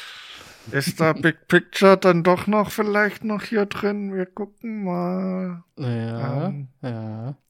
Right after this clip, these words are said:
Speaker 1: auf jeden Fall bislang einfach, ähm,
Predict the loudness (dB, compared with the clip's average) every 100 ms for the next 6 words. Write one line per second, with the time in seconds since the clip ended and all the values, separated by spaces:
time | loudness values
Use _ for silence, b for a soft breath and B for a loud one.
0 | _ _ _ -2 0 -2 0 -2 -2 B
1 | B B B _ -6 -2 0 0 -4 -6
2 | -6 -4 -6 -6 -10 -6 -4 -2 -6